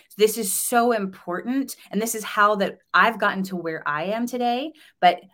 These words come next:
um, the, the, uh, quote that I love is, "You have to invest if you want to progress." And that's by Eric. And I cannot even, I'm not, I'm not gonna say his last name.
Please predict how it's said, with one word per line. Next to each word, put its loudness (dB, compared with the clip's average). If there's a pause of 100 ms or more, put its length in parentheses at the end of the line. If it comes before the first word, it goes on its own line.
um, 2
the, 0
the, 0
uh, -2
quote -2
that 0
I 0
love 0
is, -8
"You -6
have 0
to -10
invest -4 (240)
if -6
you -2
want -6 (160)
to -6
progress." -8 (280)
And -4
that's -2
by -6
Eric. -6
And -10
I -10
cannot -8
even, -8
I'm -6
not, -6
I'm -8
not -6
gonna -10
say -12
his -12
last -10
name. -16